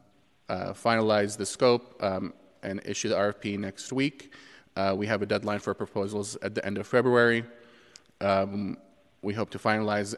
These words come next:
and approve the contract mid-March, and with a proje-, project kickoff date, um,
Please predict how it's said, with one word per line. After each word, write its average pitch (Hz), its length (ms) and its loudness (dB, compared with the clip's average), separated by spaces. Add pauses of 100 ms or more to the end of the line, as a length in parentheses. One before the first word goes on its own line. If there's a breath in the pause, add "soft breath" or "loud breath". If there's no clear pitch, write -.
and 95 640 -8 (120)
approve 110 420 -2
the 110 60 0
contract 104 720 -4 (300)
mid-March, 107 840 0 (100)
and 101 300 -6
with 101 180 -2 (140)
a 98 80 -4
proje-, 104 280 0 (140)
project 104 340 -2
kickoff - 360 -2
date, 104 320 -4 (480 loud breath)
um, 98 420 -4